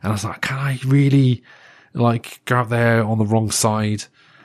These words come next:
Can I go out there? It would, would it feel weird? Uh, you know, will people notice?" And, uh, yeah, it's just, uh, it's, it's not like going out wearing, like, the, the wrong shoes on the wrong feet. It's not the same thing at all.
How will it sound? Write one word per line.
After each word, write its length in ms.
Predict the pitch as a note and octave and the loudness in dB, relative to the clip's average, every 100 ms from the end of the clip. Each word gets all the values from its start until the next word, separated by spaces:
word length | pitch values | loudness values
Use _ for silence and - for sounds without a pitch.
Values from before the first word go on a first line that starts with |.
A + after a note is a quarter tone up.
| - _ | -20 _
Can 160 | - C3 | -2 0
I 100 | B2+ | 2
go 140 | A#2+ | 2
out 220 | A#2 A#2 | 2 0
there? 220 | G#2+ A2 A2+ | 0 0 2
It 100 | A2+ | 4
would, 260 | A2+ A2+ | 2 2
would 120 | B2 | 2
it 100 | C3 | 2
feel 260 | - B2+ B2 | 0 2 2
weird? 520 | A2+ A#2 A2 A2+ A2+ - _ _ _ _ | 2 2 4 2 -2 -10 _ _ _ _
Uh, 720 | G2+ G2+ G2 G2 F#2+ F#2 F#2 - - | -4 0 2 2 0 0 -4 -8 -10
you 120 | - | -4
know, 120 | G#2 G2 | -2 2
will 200 | A#2 A2+ | 2 2
people 300 | A2+ G#2+ A#2 | -2 -4 -2
notice?" 800 | A#2 A2+ G#2 A2 - - - - _ _ _ _ - | 0 0 0 -2 -4 -6 -10 -16 _ _ _ _ -8
And, 460 | G#2 G#2 G2 G2 G#2 | -2 -2 -2 -2 0
uh, 480 | G2+ G2 F#2+ F#2+ F2+ - _ _ _ _ _ _ _ - | 2 2 2 0 -4 -14 _ _ _ _ _ _ _ -6
yeah, 300 | G#2+ A2+ G2+ F#2 | -2 0 0 -2
it's 260 | G2+ - | -4 -4
just, 240 | G#2 - - | -4 -2 0
uh, 320 | G2+ G2 G2 | 2 2 0
it's, 220 | G2+ A#2 | 0 0
it's 240 | A#2+ C#3+ - | 0 0 2
not 100 | D#3+ | 2
like 140 | C#3+ | 2
going 220 | C3+ C3+ | 2 2
out 120 | B2+ A#2+ | 2 2
wearing, 440 | B2+ B2 A#2 A#2 | 2 2 2 2
like, 200 | A2+ G#2+ | 2 0
the, 460 | G#2+ A2 A2 G#2 G2+ | -6 0 4 4 2
the 140 | G#2 | -2
wrong 260 | G#2 G#2+ G2+ | 0 0 0
shoes 300 | - A2+ F#2 | 4 4 4
on 40 | |
the 60 | E2+ | -2
wrong 160 | E2+ | -4
feet. 320 | D#2+ - D#2+ | -6 -8 -6
It's 100 | - | -6
not 120 | A2 - | -8 -8
the 40 | |
same 220 | - F#2+ | -8 -8
thing 140 | E2+ F2+ | -8 -8
at 60 | |
all. 280 | E2+ E2+ | -6 -6